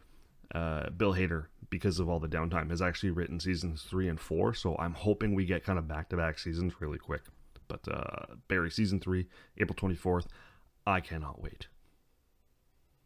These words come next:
Speaking of things I cannot wait for, Blues, S-, Blues Clues movie.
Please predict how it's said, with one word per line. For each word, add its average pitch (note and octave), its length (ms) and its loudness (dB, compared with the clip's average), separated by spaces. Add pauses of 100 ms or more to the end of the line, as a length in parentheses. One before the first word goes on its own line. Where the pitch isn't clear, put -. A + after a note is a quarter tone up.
(2500)
Speaking B2 460 4
of E2+ 100 0
things F2 240 2
I E2 80 0
cannot E2 300 -2
wait E2 160 2
for, E2 320 -2 (1700)
Blues, A#2+ 880 8 (480)
S-, - 300 -4
Blues A#2 460 8
Clues G2+ 300 10
movie. E2+ 260 4